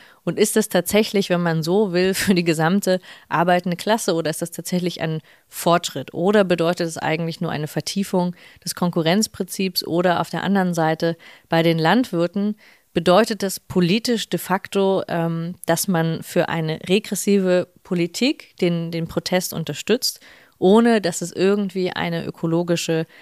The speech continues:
Alternative gäbe. Und ich glaube, deswegen sind jetzt beide Formen, sie passieren jetzt eben auch beide gerade gra-, gleichzeitig,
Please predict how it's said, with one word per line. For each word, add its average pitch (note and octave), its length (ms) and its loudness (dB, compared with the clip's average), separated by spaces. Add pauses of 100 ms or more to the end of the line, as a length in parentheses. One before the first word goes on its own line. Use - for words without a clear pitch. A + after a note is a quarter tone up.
(200)
Alternative E3 680 0
gäbe. C#3+ 280 -2
Und D3 120 -4
ich D3 100 -8
glaube, E3+ 260 2
deswegen E3+ 320 0
sind E3+ 220 0
jetzt - 300 -4
beide G3+ 360 4
Formen, G#3 440 4
sie F3 100 2
passieren G#3+ 460 2
jetzt G#3 120 2
eben F3 200 0
auch D#3 100 -6
beide F3+ 260 -2
gerade E3 280 -2
gra-, D#3+ 340 -4
gleichzeitig, G#3 640 0